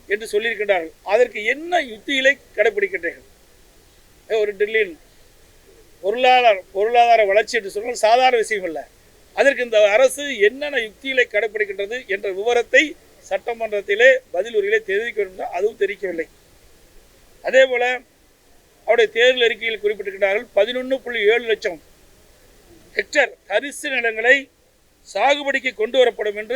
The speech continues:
தேர்தல் அறிக்கையிலே குறிப்பிட்டிருக்கிறார்கள். இதுவரை எத்தனை லட்சம் ஹெக்டேர் தரிசு நிலங்களை இன்றைக்கு சாகுபடிக்கு கொண்டு வரப்பட்ட என்ற விவரத்தை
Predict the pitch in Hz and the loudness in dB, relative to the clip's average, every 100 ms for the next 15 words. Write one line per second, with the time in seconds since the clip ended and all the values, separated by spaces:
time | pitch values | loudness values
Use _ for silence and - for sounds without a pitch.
0 | 254 214 226 202 190 208 202 185 185 156 | 0 0 2 -2 -2 -4 -4 -8 -12 -20
1 | 143 _ _ _ - - - 165 226 247 | -20 _ _ _ -20 -20 -20 -10 -6 -2
2 | 220 226 262 - _ _ _ _ _ _ | 2 4 4 0 _ _ _ _ _ _
3 | _ - 233 - 320 320 294 254 285 269 | _ -4 -4 -2 -2 0 0 -2 -6 -14
4 | 277 _ _ _ _ _ _ _ - - | -16 _ _ _ _ _ _ _ -20 -16
5 | - - - 277 220 _ _ _ _ _ | -6 -6 0 0 0 _ _ _ _ _
6 | _ 185 277 269 277 233 214 220 269 262 | _ 0 0 -2 -4 -4 0 2 2 0
7 | _ _ _ _ _ _ _ _ _ - | _ _ _ _ _ _ _ _ _ -6
8 | 226 254 240 233 220 202 - _ _ _ | -4 0 0 0 -2 -2 -8 _ _ _
9 | - 196 285 294 254 240 254 214 240 247 | -2 2 2 2 -2 -4 -4 -2 2 2
10 | 214 214 214 202 185 233 262 254 294 | 2 0 -2 0 0 4 4 4 2